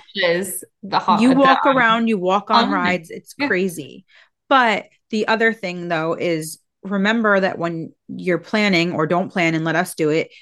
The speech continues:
Speaker 2: you will realize that you you know, you don't realize unless you double check that there's a party some of those days. So that could totally ruin your trip. You get there and, you know, you,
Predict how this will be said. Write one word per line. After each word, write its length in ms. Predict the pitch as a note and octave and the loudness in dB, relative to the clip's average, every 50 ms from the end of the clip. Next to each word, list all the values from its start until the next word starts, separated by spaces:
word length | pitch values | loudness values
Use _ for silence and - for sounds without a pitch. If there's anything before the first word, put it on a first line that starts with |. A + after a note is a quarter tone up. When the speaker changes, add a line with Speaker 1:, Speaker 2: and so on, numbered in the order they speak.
| _ _ | _ _
Speaker 2:
you 140 | _ F3 F3+ | _ -4 -2
will 240 | F3+ F3+ F#3 E3 D#3 | 0 0 -2 -2 -4
realize 680 | E3+ G3 G3+ G#3 G#3 G3+ F3+ D3+ D3+ D#3 E3 E3+ E3 E3+ | -2 0 2 2 2 2 2 0 0 -2 -2 -4 -4 -6
that 280 | F3 D#3+ - - - - | -8 -6 -6 -8 -12 -12
you 480 | - F3+ F3+ F3+ F3 E3+ E3 - - _ _ _ _ _ _ _ _ _ _ _ _ _ - | -10 -6 -4 -2 -2 -2 -2 -4 -8 _ _ _ _ _ _ _ _ _ _ _ _ _ -2
you 100 | G3 F#3+ | 2 2
know, 140 | F3+ E3 D#3 | 4 2 2
you 160 | E3+ F#3 F#3+ | 2 4 4
don't 160 | G3+ G3 - | 4 2 4
realize 640 | F#3 F#3+ G3+ G#3 G3 D#3 C3+ C#3+ C#3+ D#3+ F#3 F#3 - | 2 2 4 4 4 2 2 2 2 0 -2 -4 -6
unless 320 | D#3+ E3+ E3+ E3 D#3+ - | -4 -2 -2 -2 -4 -6
you 60 | F#3+ | -4
double 240 | D#3+ - - D#3+ D3+ | -4 -2 -2 -4 -6
check 360 | D#3 - G3 E3+ C#3+ D#3 - _ - - - | -6 -2 0 0 -2 -2 -6 _ -20 -18 -18
that 140 | - D#3+ | -10 -4
there's 160 | - E3 D3+ D#3 | -2 -2 -2 -2
a 40 | |
party 380 | C#3 - F3+ E3 D#3+ D#3+ D#3+ D#3 | -4 -2 0 2 2 2 0 0
some 180 | D3 - D3+ C3+ | -2 -2 -4 -4
of 60 | C3 | -2
those 200 | C3 C3 C3+ C3+ | -4 -6 -6 -6
days. 360 | - C3+ C3 C3 C#3 C#3 - - - - - - | -6 -6 -6 -6 -8 -10 -14 -18 -20 -20 -20 -10
So 360 | - - G#3+ F3+ E3+ D3 D#3 F3+ F3+ | -6 -2 0 2 2 0 0 0 0
that 180 | F#3+ G3+ G3+ | 0 0 2
could 120 | - G#3+ F#3+ | 0 -2 0
totally 340 | E3 G3 F#3+ G3 G3 F#3+ | -2 0 2 2 2 2
ruin 280 | E3+ F3 F3 E3+ E3+ E3 | 2 0 -2 0 0 -2
your 120 | D#3 D3 | -4 -6
trip. 340 | D3 - - F#3+ E3 D3 D3 - | -6 -4 -2 0 0 0 -2 -6
You 60 | E3+ | -4
get 200 | E3 E3 D#3 D3+ | -4 -4 -6 -4
there 200 | - D#3+ D3 D3 | -2 -2 0 0
and, 260 | D3 D3+ D3 C#3 - _ | -2 -4 -6 -8 -8 _
you 100 | - F3 | -8 -4
know, 240 | D#3 C#3 C3+ C3 - - | -4 -4 -4 -6 -10 -14
you, 500 | - F3+ E3 E3+ D3+ C#3+ C2 - - - | -14 -6 -4 -2 -2 -2 -4 -8 -14 -16